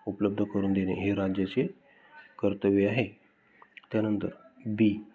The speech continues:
बी काय आहे, भौतिक साधन संपत्तीची सर्वांमध्ये विभागणी. मग बी for भौतिक असं लक्षात ठेवा, इंग्लिशमध्ये लिहा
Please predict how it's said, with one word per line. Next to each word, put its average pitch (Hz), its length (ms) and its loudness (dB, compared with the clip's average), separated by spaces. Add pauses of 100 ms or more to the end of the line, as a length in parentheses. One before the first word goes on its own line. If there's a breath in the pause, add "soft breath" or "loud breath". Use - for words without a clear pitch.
(120)
बी 113 240 2
काय 113 220 0
आहे, 107 240 -2 (100)
भौतिक 107 520 -4
साधन 107 340 0
संपत्तीची 107 680 -4 (100)
सर्वांमध्ये 101 580 -4
विभागणी. 101 440 -6 (560 soft breath)
मग 95 180 -4 (200)
बी 107 220 2
for 104 320 -2
भौतिक 98 520 -6
असं 98 200 -6
लक्षात 92 280 -8 (100)
ठेवा, 98 180 -12 (360)
इंग्लिशमध्ये 104 560 2
लिहा 92 120 0